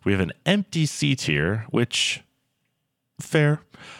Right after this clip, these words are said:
Uh, and then at F tier, uh, the, please avoid these, are Eldritch Knight, Arcane Archer, and Purple Dragon Knight. I kinda wanna bump Eldritch Knight to C tier.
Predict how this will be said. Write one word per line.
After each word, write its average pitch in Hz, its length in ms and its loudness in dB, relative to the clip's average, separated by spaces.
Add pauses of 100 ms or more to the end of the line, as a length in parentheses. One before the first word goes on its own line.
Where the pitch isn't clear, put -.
(320)
Uh, 101 360 4
and 113 160 4
then 123 120 4
at 120 160 0
F 127 220 2
tier, 127 640 0
uh, 95 260 2
the, 90 480 0 (340)
please 147 300 2
avoid 92 380 2
these, 95 400 0 (180)
are 85 260 2
Eldritch 123 440 2
Knight, 95 420 0 (540)
Arcane 107 340 0
Archer, 82 720 0
and 82 200 -2
Purple 80 280 -4
Dragon 67 360 -2
Knight. - 200 -6 (340)
I 143 120 2
kinda 220 400 0
wanna 240 200 4
bump 120 260 2
Eldritch 98 360 0
Knight 92 160 2
to 87 100 -4
C 80 260 -2
tier. 101 420 -2